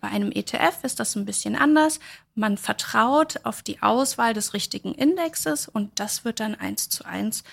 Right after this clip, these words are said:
umgesetzt. Ähm, und gerade für Börseneinsteiger können E T Fs eine gute Möglichkeit sein,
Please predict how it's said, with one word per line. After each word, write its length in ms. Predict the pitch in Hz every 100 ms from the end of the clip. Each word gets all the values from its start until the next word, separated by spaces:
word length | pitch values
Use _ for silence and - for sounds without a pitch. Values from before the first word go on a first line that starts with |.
| - _
umgesetzt. 840 | - 214 202 185 - 185 - - -
Ähm, 440 | 208 208 214 - -
und 200 | 214 -
gerade 320 | 220 208 208
für 180 | - 202
Börseneinsteiger 1200 | - 202 220 - 277 285 277 - 269 262 269 269
können 440 | - 269 262 254
E 160 | 240 254
T 140 | 240
Fs 280 | - 262 -
eine 260 | 233 220 208
gute 380 | 233 254 -
Möglichkeit 720 | 220 196 208 285 - - 277 -
sein, 400 | 262 285 302